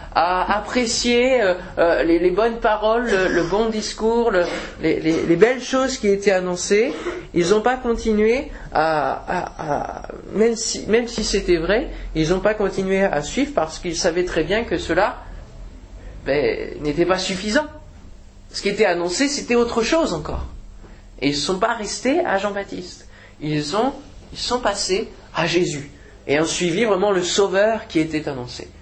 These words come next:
<clears throat> Le Messie, l'envoyé, qui était annoncé.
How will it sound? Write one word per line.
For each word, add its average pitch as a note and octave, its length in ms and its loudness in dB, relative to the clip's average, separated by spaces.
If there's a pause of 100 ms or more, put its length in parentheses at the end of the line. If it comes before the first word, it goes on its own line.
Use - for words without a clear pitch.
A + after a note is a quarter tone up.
(140)
<clears throat> - 280 -10
Le E3+ 420 4
Messie, F#3 380 2
l'envoyé, F3+ 720 2 (1120)
qui F3 100 4
était E3+ 300 0 (280)
annoncé. E3 680 0